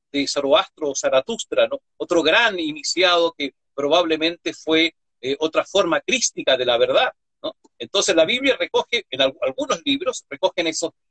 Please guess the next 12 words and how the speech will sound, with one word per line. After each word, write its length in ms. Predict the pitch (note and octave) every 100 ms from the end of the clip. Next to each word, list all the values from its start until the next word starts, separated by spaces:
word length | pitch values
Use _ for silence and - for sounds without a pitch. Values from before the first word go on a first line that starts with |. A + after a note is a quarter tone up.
| -
esos 220 | C#3+ E3
saberes 500 | E3+ F3 A3+ A#3+ - _ -
que 80 |
eran 160 | G3+ A#3
propios 360 | - C#4 C#4 A3+
del 120 | F#3
Medio 220 | G#3 F#3
Oriente 500 | F#3+ C4+ C4+ - A#2+ _ _ _
y 140 | F3+
que 240 | - G3 F3+
fueron 340 | G#3 A3 A#3
escritos 720 | - C#3 - G#3 G3 B3+ A3